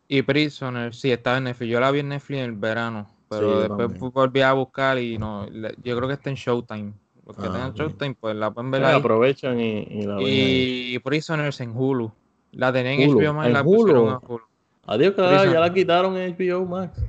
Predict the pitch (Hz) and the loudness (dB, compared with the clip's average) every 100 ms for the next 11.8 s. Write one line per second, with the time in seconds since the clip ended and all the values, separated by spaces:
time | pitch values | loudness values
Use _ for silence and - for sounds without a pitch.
0 | - - _ 139 123 113 107 101 107 113 | -8 -16 _ -8 -2 -2 -2 -2 -2 -2
1 | 113 113 113 135 135 135 135 139 147 131 | 0 0 2 2 4 4 6 4 4 2
2 | 131 139 135 139 135 131 131 117 131 131 | 2 2 2 2 2 2 2 0 0 0
3 | 131 - 143 156 277 359 190 160 - - | 0 2 2 4 2 2 0 -2 -4 -14
4 | - - _ 277 285 147 143 139 139 143 | -20 -20 _ 0 2 2 0 0 2 2
5 | 143 151 160 185 226 247 320 _ 165 139 | 4 2 2 0 0 -4 -8 _ -2 -2
6 | - 147 135 127 123 - _ _ 123 127 | 0 -2 -2 -2 -4 -6 _ _ 0 2
7 | 123 131 127 135 135 - 135 131 135 131 | 2 0 2 2 2 -2 -6 -4 -2 0
8 | 127 120 113 120 131 131 120 113 113 117 | 2 0 -2 -6 -8 -4 -4 -2 -4 -2
9 | 117 113 110 107 - 104 104 151 294 370 | -2 -4 -8 -12 -6 -4 -2 0 0 -2
10 | - _ _ 107 110 - - - 113 117 | -8 _ _ -4 -4 -4 -6 -2 0 2
11 | 104 104 98 98 101 107 107 | 0 -4 -8 -6 -4 -4 -6